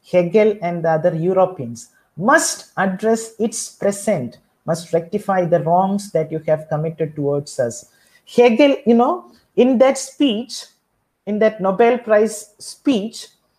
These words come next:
uh, Wole Soyinka singled out Hegel for special treatment. He, he demolished the arguments of Hegel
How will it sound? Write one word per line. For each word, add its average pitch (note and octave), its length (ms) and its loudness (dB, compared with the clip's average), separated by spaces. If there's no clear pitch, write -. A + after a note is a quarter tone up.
uh, C#3 680 0
Wole B3+ 360 4
Soyinka A#3 680 0
singled B3+ 680 -4
out G#3+ 340 2
Hegel F#3 420 -2
for F#3 220 -2
special B3+ 560 -4
treatment. D#3 560 -6
He, F#3 760 0
he A#3 220 -2
demolished G#3+ 1000 2
the D3 260 -8
arguments D3 640 -6
of C#3 240 -8
Hegel B2+ 400 -6